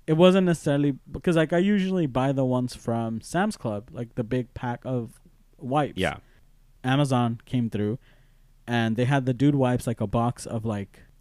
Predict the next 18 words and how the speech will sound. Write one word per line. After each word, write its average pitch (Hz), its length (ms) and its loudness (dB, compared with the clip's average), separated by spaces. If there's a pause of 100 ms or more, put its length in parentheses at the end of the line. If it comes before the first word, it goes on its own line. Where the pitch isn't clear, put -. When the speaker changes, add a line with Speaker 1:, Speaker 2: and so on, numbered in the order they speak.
Speaker 1:
four 135 280 2
hundred 127 380 2
and 117 180 0
something, 143 380 -4
I 156 60 0
think. 185 260 -2 (120)
Speaker 2:
Yeah. 82 320 0 (460)
You 90 120 -8
got 80 180 0
'em. 104 140 -4 (400)
Speaker 1:
And 151 100 2
I 143 80 4
bought 175 300 4
them. 107 240 -4 (1000)
And 143 440 0
the 139 100 4
dude 170 220 4
wipes, 170 400 2